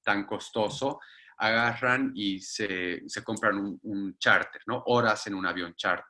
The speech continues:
Entonces, lo que ha estado pasando ahora es que gente, eh, que tiene su avión y lo hacía charter, el charter ha empezado a bajar,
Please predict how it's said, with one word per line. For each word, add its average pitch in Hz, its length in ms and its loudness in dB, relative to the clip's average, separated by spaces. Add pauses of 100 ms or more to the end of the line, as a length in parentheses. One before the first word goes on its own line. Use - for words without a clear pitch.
(120)
Entonces, 110 400 -4
lo 110 120 0
que 147 100 0
ha - 20 4
estado 156 340 2
pasando 127 460 2
ahora 117 440 2 (640)
es 117 360 -2
que - 320 0
gente, 180 680 -2 (460)
eh, 90 480 -4
que - 260 -6
tiene 131 280 4
su 123 140 -2
avión 107 420 0
y 101 80 -4
lo 98 120 0
hacía 135 480 0
charter, 117 640 0 (1080)
el 120 200 0
charter 143 420 4
ha 117 60 6
empezado 123 460 0
a 110 60 4
bajar, 110 460 2